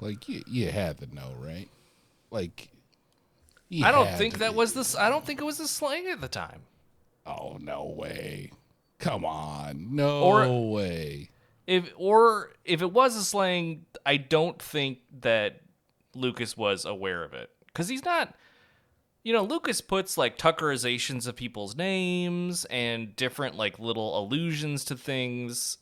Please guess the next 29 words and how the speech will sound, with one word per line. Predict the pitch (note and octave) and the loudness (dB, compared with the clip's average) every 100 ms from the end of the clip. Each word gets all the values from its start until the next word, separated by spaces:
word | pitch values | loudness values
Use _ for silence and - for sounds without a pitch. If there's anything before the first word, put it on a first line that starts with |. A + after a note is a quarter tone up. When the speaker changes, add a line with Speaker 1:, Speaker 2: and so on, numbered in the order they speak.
| _ | _
Speaker 2:
And | - B2+ | -4 -2
it's | B2+ B2+ - | -2 -4 -4
often, | G3+ A#3+ D#3 A#2 A2+ - | 0 0 0 -2 -6 -12
you | D3+ C3 | -8 -2
know, | G#2+ | -2
not | G2+ C3 B2 - | 0 2 0 -2
too | - A3+ | -2 -2
subtle. | E3+ - F#2 F2 A2 | -2 -2 -2 0 -4
It's | - - | -4 -8
just, | A#2+ A#2 | -8 -6
like, | G#2+ A2+ | -6 -4
maybe | G#2 F#2+ | -4 -4
a | F2 | -6
few | - A2+ G2+ | -8 -10 -8
words | G#2 G#2+ G2 - | -6 -6 -4 -6
flipped | A#2+ A2 G#2+ | -4 -8 -6
around | G2 F#2+ G2 F#2+ F#2+ F#2 | -4 -2 -2 -4 -6 -8
and, | F#2 E2 - - - - - - _ _ _ | -12 -14 -16 -20 -20 -20 -20 -20 _ _ _
uh, | A2 F2+ F2 E2 D#2+ C#2+ A#1 G#1+ G1+ G1+ - - | -4 -2 -2 -2 -4 -6 -8 -10 -12 -14 -16 -10
and, | G#2 - | -8 -6
and, | F2+ - A2+ G2 | -8 -4 -2 -2
and | A2 A2 G#2 | -4 -4 0
that. | D#3 C#3+ F#2 - | 2 4 2 2
But | A#2+ A#2+ | -2 0
he's | G#3+ G3+ | -2 0
never | C4 D#3+ | 0 2
been | C#3 B2 | 2 2
just | A#2+ A#2+ | 0 -6
be, | B2 B2+ | -4 -4